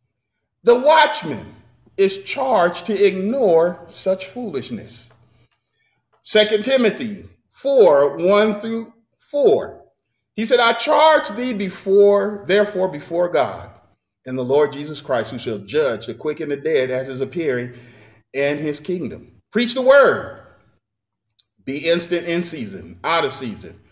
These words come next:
Reprove, rebuke, exhort with all long suffering and doctrine. For the time will come when they will not endure sound doctrine,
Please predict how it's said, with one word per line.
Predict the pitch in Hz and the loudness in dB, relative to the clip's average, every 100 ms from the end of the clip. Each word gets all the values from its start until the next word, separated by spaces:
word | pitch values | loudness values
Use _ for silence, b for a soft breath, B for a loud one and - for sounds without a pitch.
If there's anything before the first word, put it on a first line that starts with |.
| b b b _ 117 | b b b _ -10
Reprove, | 123 127 165 139 110 87 - | -8 -6 -6 -4 -6 -10 -14
rebuke, | 107 101 101 120 135 92 - - _ _ _ _ _ _ _ | -12 -12 -10 -10 -8 -10 -16 -20 _ _ _ _ _ _ _
exhort | 107 98 98 117 160 123 - | -16 -14 -10 -2 2 0 -2
with | 92 95 - _ - | -12 -14 -18 _ -6
all | 120 143 151 | 0 0 0
long | 143 147 147 131 | 0 0 0 -4
suffering | - 135 131 135 127 104 | -6 -4 -4 -6 -8 -10
and | 95 90 90 | -14 -12 -8
doctrine. | 110 104 - - - - _ _ | -6 -6 -12 -20 -20 -20 _ _
For | 107 | -12
the | 95 | -12
time | - 131 131 135 | -8 -6 -2 -4
will | 131 127 | -6 -8
come | 147 127 107 104 | -6 -4 -4 -6
when | 101 | -8
they | 104 | -10
will | 101 98 | -10 -10
not | 104 120 117 | -8 -8 -8
endure | 113 101 110 98 90 | -12 -10 -10 -12 -12
sound | - 101 104 95 | -10 -8 -8 -8
doctrine, | 104 95 - - - | -8 -10 -14 -20 -20